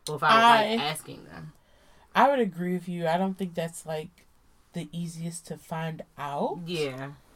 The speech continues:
Speaker 1: Unless someone just
Speaker 2: Um,
Speaker 1: regularly seems unhappy.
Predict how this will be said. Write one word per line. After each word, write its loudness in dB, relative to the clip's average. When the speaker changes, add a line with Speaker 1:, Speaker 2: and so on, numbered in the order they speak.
Speaker 1:
Unless 2
someone 6
just -2
Speaker 2:
Um, -4
Speaker 1:
regularly 0
seems -6
unhappy. -8